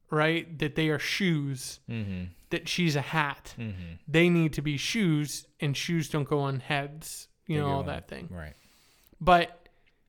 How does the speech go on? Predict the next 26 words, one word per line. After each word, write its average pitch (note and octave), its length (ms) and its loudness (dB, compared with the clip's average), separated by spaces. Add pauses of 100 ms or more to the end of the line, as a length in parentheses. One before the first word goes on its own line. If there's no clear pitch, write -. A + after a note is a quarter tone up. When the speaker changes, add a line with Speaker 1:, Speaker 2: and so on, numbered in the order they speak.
(140)
Speaker 1:
there's G3 420 8
a D3+ 140 2 (200)
real F3+ 380 6
pleasure D3 720 0
that D3+ 140 -6
she D3+ 140 -8
takes C#3+ 360 -4
in C#3+ 180 -2
watching C#3+ 540 0
that F3+ 160 -2
man's F3 400 -2
arm F3 440 0
get - 220 -8
frozen E3 680 0
and D#3 220 -2
broken D#3+ 380 0
off. D#3+ 400 -4 (320)
There's G3 140 2
a A3+ 40 0
great A#3 320 2
pleasure E3 600 4
that C#3+ 280 -4
the D#3 100 -2
one D3 280 2
percent D#3 440 -6
takes - 440 -4